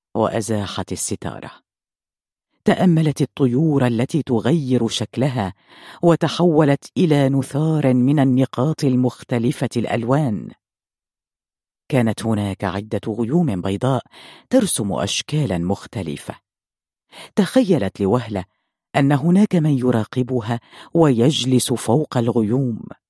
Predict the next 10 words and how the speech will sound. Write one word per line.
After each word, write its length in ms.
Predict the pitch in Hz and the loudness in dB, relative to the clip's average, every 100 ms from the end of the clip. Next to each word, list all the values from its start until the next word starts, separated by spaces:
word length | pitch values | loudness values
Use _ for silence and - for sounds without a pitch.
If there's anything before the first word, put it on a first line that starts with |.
| _ _ _ _ _ _ _ _ - | _ _ _ _ _ _ _ _ -2
أغلقت 460 | 147 131 123 110 104 | 0 0 -2 -4 -6
الستارة 560 | - 104 - 160 123 - - _ _ - | -6 -4 0 0 -2 -4 -14 _ _ 2
وقفزت 760 | 147 127 185 202 131 104 90 | 4 4 0 0 -2 -4 -4
فوق 280 | - 95 - | -2 -2 -2
السرير. 640 | 107 - 123 160 135 - _ _ _ _ _ _ _ - | -4 -2 -2 -2 -4 -10 _ _ _ _ _ _ _ -6
صالبت 640 | - 262 214 117 92 - | 2 6 6 4 0 -2
رجليها 600 | 107 98 117 131 107 104 - _ _ _ - | -4 0 0 0 -2 -4 -4 _ _ _ 2
وحدقت 800 | 151 131 - 160 131 156 131 - | 2 2 -2 -2 0 0 0 -2
في 160 | - | 0
المرآة 580 | 131 120 120 - - 175 | 2 4 2 0 0 -2